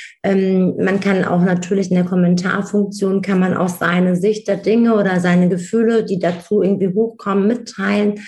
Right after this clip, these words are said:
Mir war wichtig, eine Plattform zu bieten, in der tatsächlich tabulos, ja, und das ist, ähm, in dem Fall ohne sich zurückzunehmen, wirklich ganz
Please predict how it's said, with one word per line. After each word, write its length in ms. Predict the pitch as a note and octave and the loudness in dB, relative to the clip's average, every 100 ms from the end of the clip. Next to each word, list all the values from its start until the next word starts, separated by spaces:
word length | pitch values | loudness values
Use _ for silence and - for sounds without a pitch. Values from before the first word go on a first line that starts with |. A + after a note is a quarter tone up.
| - - - _ _ _ | -18 -20 -20 _ _ _
Mir 120 | A3+ | 0
war 200 | G#3+ G3 | 2 2
wichtig, 280 | F3 - - | 0 -2 -2
eine 140 | - F#3 | -2 -2
Plattform 680 | F3+ G#3 A#3+ - A#3+ A#3+ B3 | -2 -2 -2 -4 0 0 0
zu 160 | B3+ | -2
bieten, 260 | B3 A#3+ A3 | -2 -2 0
in 160 | G#3 | 2
der 480 | F#3+ F3+ F3 F#3 - - | 2 2 2 0 -4 -4
tatsächlich 500 | F#3 F3+ F3+ F#3+ F3+ | -2 -2 -2 -4 -4
tabulos, 1080 | - F3+ F3 G#3+ A#3 G3 A3+ E4+ - - - | 0 2 4 4 2 2 2 2 -2 -8 -4
ja, 360 | F3 A#3 D4 A#3 | 0 0 0 -2
und 120 | G3+ | 0
das 160 | G3+ G3+ | 2 0
ist, 280 | G3 F3+ - | -2 -4 -4
ähm, 480 | - F#3 F#3 F#3+ F#3 - - - _ - | -2 0 0 0 -4 -14 -20 -20 _ -4
in 120 | G3+ | 0
dem 200 | G3+ G#3+ | 2 2
Fall 340 | G#3+ G3 - - | 0 -2 -2 0
ohne 540 | G#3 C4 C4+ B3+ B3 | 2 4 4 2 0
sich 300 | F#3 A#3 - | 0 0 -2
zurückzunehmen, 1000 | - A3 A#3 B3+ - - C4 B3 B3+ B3 | -4 -2 0 -2 -6 0 2 4 4 4
wirklich 480 | G3+ A3 A3 A3+ - | 2 0 0 -2 -2
ganz 320 | - F#3+ F#3 | -2 -2 -4